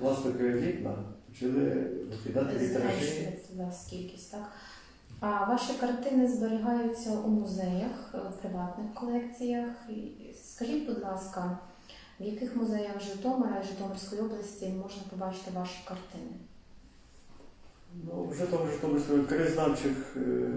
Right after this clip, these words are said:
Speaker 1: музей, е, потім літературний обласний музей, е, приватні колекції. Ну, тяжко зараз це назвати,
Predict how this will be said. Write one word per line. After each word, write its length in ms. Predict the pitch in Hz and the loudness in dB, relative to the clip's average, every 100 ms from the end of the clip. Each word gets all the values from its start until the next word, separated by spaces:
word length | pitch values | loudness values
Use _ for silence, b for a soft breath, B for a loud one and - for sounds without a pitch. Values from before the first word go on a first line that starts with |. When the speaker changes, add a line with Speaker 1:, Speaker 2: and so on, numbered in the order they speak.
| 127 | 8
Speaker 1:
музей, 540 | 131 131 120 120 117 | 10 8 4 2 2
е, 400 | 110 107 - 117 - 123 131 - | 0 -2 0 0 -2 -2 -4 -4
потім 300 | 123 - 123 123 | -6 -4 2 2
літературний 880 | 123 135 127 131 127 117 110 113 120 - | 4 2 2 2 0 0 -4 -4 -4 -4
обласний 380 | 117 - 120 117 113 | -8 -6 -6 -4 -4
музей, 320 | 110 - 110 - - B B B B B B - - - | -4 -2 -2 -2 -8 B B B B B B -12 -14 -10
е, 20 | - 64 62 60 - 131 - - - - - | -4 -2 -2 -2 -2 -4 -6 -8 -8 -10 -8
приватні 420 | 143 139 143 139 | -2 0 2 4
колекції. 920 | 135 135 139 143 - - 117 117 117 - - | 6 6 6 2 -2 -6 -2 0 0 -2 -2
Ну, 80 | 139 | 0
тяжко 420 | - - 190 - | 6 6 6 2
зараз 300 | 127 120 104 | 0 0 0
це 100 | - | -2
назвати, 500 | 107 110 - - - | -2 -2 4 4 4